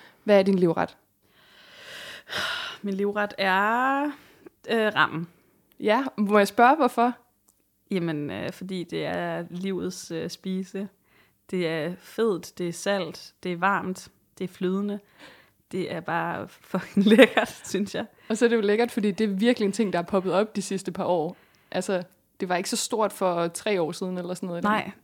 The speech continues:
Speaker 2: det er fuldt, det er sandt. Altså, jeg er også bare helt, altså, jeg er bare med på den vogn.
Speaker 1: <laughs>
Speaker 2: Altså, jeg begyndte at spise det, da jeg var på udveksling i Hongkong.
Speaker 1: Ja.
Speaker 2: Så det var der, jeg blev introduceret for det.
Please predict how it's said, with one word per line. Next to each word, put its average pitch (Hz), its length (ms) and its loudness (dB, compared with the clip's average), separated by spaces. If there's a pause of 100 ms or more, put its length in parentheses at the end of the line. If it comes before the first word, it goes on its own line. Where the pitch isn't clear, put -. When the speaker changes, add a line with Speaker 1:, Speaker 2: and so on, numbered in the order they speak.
Speaker 2:
det 196 160 -2
er 180 120 -2
fuldt, 202 400 -10
det 185 160 -2
er 180 80 -2
sandt. 185 500 -8
Altså, 185 180 -8
jeg 180 200 -2
er 175 40 0
også 165 320 -2
bare 180 360 2
helt, 175 480 -6 (100)
altså, 175 200 -10
jeg 170 60 -2
er 170 40 -6
bare 170 140 -2
med 170 300 0
på 185 240 -6
den 170 340 -6
vogn. 180 400 -6 (120)
Speaker 1:
<laughs> 214 160 0
Speaker 2:
Altså, 185 160 -2
jeg 185 120 2
begyndte 196 260 -2
at 190 80 -6
spise 202 320 -6
det, 202 80 -10
da 180 80 -4
jeg 170 120 -4
var 165 80 -2
på 180 120 -6
udveksling 185 520 -6
i 170 40 -4
Hongkong. 175 500 -6 (140)
Speaker 1:
Ja. 185 100 -2 (100)
Speaker 2:
Så - 80 -8
det 190 120 0
var 170 60 0
der, 165 100 -2
jeg 160 120 -2
blev 160 180 -4
introduceret 165 600 -6
for 160 140 -6
det. 165 180 -6